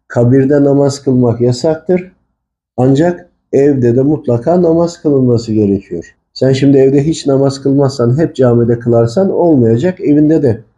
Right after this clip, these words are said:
kılman lazım. Onun için farzı kılıyorlar, evlerinde sünneti kılması gerekiyor.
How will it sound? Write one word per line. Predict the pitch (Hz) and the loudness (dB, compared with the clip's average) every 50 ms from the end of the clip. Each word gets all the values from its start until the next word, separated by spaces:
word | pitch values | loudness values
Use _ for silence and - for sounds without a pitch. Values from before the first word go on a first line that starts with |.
| _ _ - | _ _ -4
kılman | - 117 110 107 104 104 101 98 | -2 0 0 0 0 0 0 0
lazım. | 98 98 98 98 101 - 190 202 202 - _ _ _ _ _ _ _ _ _ _ _ _ - | 0 0 0 0 -2 -2 -4 -4 -4 -6 _ _ _ _ _ _ _ _ _ _ _ _ -2
Onun | 156 165 165 156 147 | 0 2 2 2 2
için | 139 131 - - 180 180 180 - - _ _ _ _ _ - | 0 0 0 0 0 0 0 -4 -12 _ _ _ _ _ -12
farzı | - - 143 143 147 147 151 175 175 | -4 0 2 2 2 0 -2 -4 -6
kılıyorlar, | - 151 135 131 123 123 151 180 170 | -4 -2 -2 0 0 0 0 0 0
evlerinde | 147 156 147 139 135 131 131 147 185 202 | 0 0 0 0 0 0 0 0 -2 -2
sünneti | 202 - 175 175 180 175 175 208 202 | -2 -2 -2 0 0 0 -2 -4 -4
kılması | - 180 156 147 131 120 - 123 113 | -2 0 0 2 0 0 -2 -2 -2
gerekiyor. | 110 107 98 98 98 - 95 87 87 | 0 0 0 0 -2 -4 -6 -8 -8